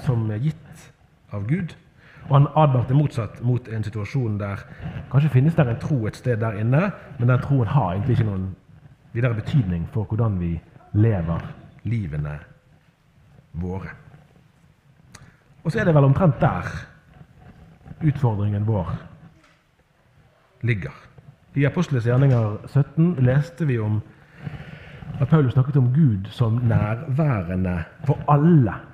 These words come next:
alle mennesker. Han snakket om Gud som selve livgiveren, som den som har skapt oss, og som kaller oss til frelsende fellesskap. Det handler ikke om å sette opp kristne fasader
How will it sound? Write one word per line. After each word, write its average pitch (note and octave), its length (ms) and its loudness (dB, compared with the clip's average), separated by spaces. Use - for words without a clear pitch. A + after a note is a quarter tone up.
alle D#3+ 360 0
mennesker. G2 340 -6
Han B2 100 0
snakket D3 280 0
om B2+ 180 4
Gud D3+ 260 4
som A#2 200 0
selve B2+ 560 4
livgiveren, A#2+ 1300 2
som A#2+ 100 0
den D3 140 4
som A#2+ 160 -2
har A2+ 80 0
skapt - 520 -6
oss, D3+ 100 0
og C#3 60 -8
som C3 120 2
kaller C#3 480 0
oss G2+ 180 -4
til G#2+ 220 2
frelsende A#2 840 2
fellesskap. F#2 760 -4
Det D3+ 80 6
handler F3+ 240 4
ikke G3+ 160 0
om G3 100 4
å - 20 6
sette D#3 160 2
opp G3 240 -6
kristne D#3 480 0
fasader D3 720 4